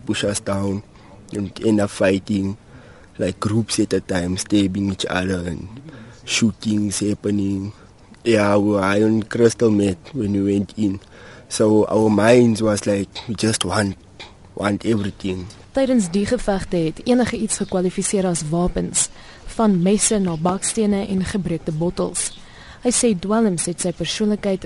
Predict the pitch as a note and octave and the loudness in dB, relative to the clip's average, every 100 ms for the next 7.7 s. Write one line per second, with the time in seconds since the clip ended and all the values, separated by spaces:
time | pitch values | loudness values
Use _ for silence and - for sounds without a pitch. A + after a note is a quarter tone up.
0 | - F#3+ G3 G#3+ G#3+ F#3 D#3+ F#3+ F3+ F3 | -4 -4 -4 -4 -2 -2 -4 -6 -2 0
1 | E3+ - - - - - - A#2 G#2+ A#2 | -2 -8 -16 -20 -20 -20 -10 -6 0 2
2 | C#3 E3+ E3 C#3 - A2 B2 B2+ B2 G#2+ | 4 6 8 8 6 6 6 6 2 2
3 | - - - - G#2+ A#2 B2 A2 G#2 G2+ | -4 -14 -16 -6 2 4 4 2 0 -2
4 | G2+ G#2 G2 - - G2+ F#2+ F#2+ A2 A#2 | -2 -6 -6 -8 -4 -2 0 2 2 0
5 | - A#2 - A2+ G2+ A2 G#2 - G2+ G#2 | 2 2 4 2 2 -4 -6 -6 -6 -8
6 | - - - - F#2+ G2+ G#2 G#2+ G#2 G#2 | -12 -20 -18 -12 -4 -2 0 0 0 2
7 | G2+ G#2+ G#2 - G2 G2+ | 2 2 -4 -2 -2 -4